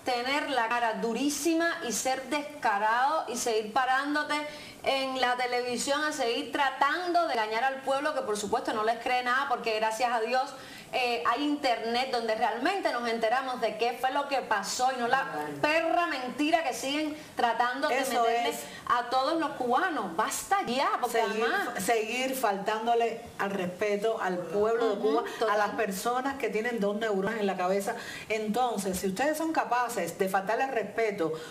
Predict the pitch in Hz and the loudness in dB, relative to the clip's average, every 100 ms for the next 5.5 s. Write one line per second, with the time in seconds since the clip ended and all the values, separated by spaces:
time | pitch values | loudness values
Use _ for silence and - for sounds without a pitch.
0 | - - 294 294 277 254 285 285 208 190 | -8 0 2 2 0 0 2 -2 0 -2
1 | 180 - - 220 285 349 285 349 247 202 | -4 -10 0 0 2 0 0 0 0 -2
2 | 185 175 226 208 202 220 208 190 202 196 | -2 -2 0 2 2 0 0 0 2 0
3 | 202 190 185 185 180 202 190 185 - 226 | 2 -2 -2 -2 0 0 2 -2 -2 0
4 | 247 254 277 247 240 269 240 196 196 180 | 2 2 0 0 0 2 0 0 -2 -4
5 | 170 170 170 - - | -2 0 0 -2 -8